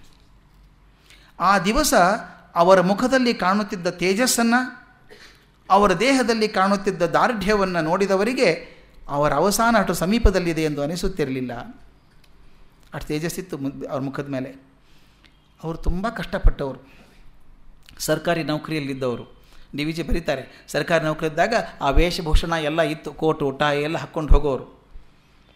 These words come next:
ಕೆಲಸ ಚೆನ್ನಾಗಿ ಮಾಡೋರು. ಆನಂತರ ಸಾಯಂಕಾಲ ಸ್ನೇಹಿತರೆಲ್ಲ ಸೇರ್ಕೊಂಡ್ಬಿಟ್ಟು ಒಂದು ಐದಾರು ಜನ ಸಮಯ ಕಳೆಯೋದಕ್ಕೆ ಒಂದು ಕಡೆ ಕೂತ್ಕೊಳ್ಳೋರು. ಕೂತ್ಕೊಂಡು ತಮಗೆ ಗೊತ್ತಿರುವಂಥ ವಿದ್ಯೆಗಳನ್ನು, ತಮಗೇನು ವಿಶೇಷ ಅನಿಸಿದ್ದನ್ನು, ಯಾರೋ ಹಾಡೋದನ್ನು, ವಿಷಯ ಹೇಳೋದು ಮಾಡ್ಕೊಂಡು ಹೋಗ್ತಿದ್ರು.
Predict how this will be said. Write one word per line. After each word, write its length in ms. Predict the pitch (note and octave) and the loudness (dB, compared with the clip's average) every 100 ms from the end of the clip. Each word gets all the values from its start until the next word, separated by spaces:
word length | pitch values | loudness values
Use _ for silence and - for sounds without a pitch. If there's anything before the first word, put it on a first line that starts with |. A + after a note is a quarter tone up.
| _ _ _ _ _ _ | _ _ _ _ _ _
ಕೆಲಸ 220 | G#3+ A3 | -2 2
ಚೆನ್ನಾಗಿ 360 | B3+ F#3+ F3+ F3+ | 2 2 -4 -2
ಮಾಡೋರು. 600 | D3+ C3+ B2 - - _ _ - | -2 -2 -4 -8 -18 _ _ -4
ಆನಂತರ 260 | G#3 A#3+ A#3 | 0 2 2
ಸಾಯಂಕಾಲ 640 | - F#3+ D4 D4 B3+ G#3+ | 0 0 0 2 2 2
ಸ್ನೇಹಿತರೆಲ್ಲ 680 | - G3+ B3 C4 G#3+ G3+ F3 | 0 0 0 2 2 2 0
ಸೇರ್ಕೊಂಡ್ಬಿಟ್ಟು 640 | F3 F#3+ F#3+ G3 G3+ A#3 | 0 0 0 -2 -2 0
ಒಂದು 280 | A#3 D#3+ D#3+ | 0 0 -2
ಐದಾರು 300 | E3+ E3+ D#3+ | -2 -2 -2
ಜನ 160 | F#3+ C4+ G3 - - - _ _ _ _ - _ | 0 0 -2 -8 -20 -20 _ _ _ _ -20 _
ಸಮಯ 320 | - C4+ C4+ | -4 -2 0
ಕಳೆಯೋದಕ್ಕೆ 420 | A#3+ G#3 G3+ G3 B3+ | 0 0 0 -2 -4
ಒಂದು 120 | G#3+ | -4
ಕಡೆ 80 | F#3 | -4
ಕೂತ್ಕೊಳ್ಳೋರು. 800 | G3 F#3+ F3 C3+ C3 - - _ - - - | -4 0 2 0 -4 -14 -20 _ -20 -20 -6
ಕೂತ್ಕೊಂಡು 360 | C4 C4 C#4+ | -2 2 2
ತಮಗೆ 220 | G#3 B3 B3 | 4 4 4
ಗೊತ್ತಿರುವಂಥ 540 | B3+ B3+ A3+ A3 G#3 | 2 2 0 0 0
ವಿದ್ಯೆಗಳನ್ನು, 680 | F#3+ F#3+ F3+ F3 E3 D#3+ E3 | -2 -2 -2 -2 -2 -2 -4
ತಮಗೇನು 280 | D#3+ D#3 D#3+ | -6 -4 -4
ವಿಶೇಷ 320 | D#3 F3+ D#3+ | -4 -4 -4
ಅನಿಸಿದ್ದನ್ನು, 640 | D3+ C#3+ D#3 G3+ B3 - - | -6 -6 -6 -4 -6 -6 -4
ಯಾರೋ 220 | E3 E3+ | 0 0
ಹಾಡೋದನ್ನು, 640 | D#3+ E3 D#3+ D3 D3 D3+ | 0 0 0 -2 -2 -4
ವಿಷಯ 240 | D3 - F3 | -4 -6 -4
ಹೇಳೋದು 260 | D3 D3+ | -4 -4
ಮಾಡ್ಕೊಂಡು 340 | G3 F3 E3+ C#3+ | -4 -4 -4 -4
ಹೋಗ್ತಿದ್ರು. 340 | - C#3+ - | -6 -8 -10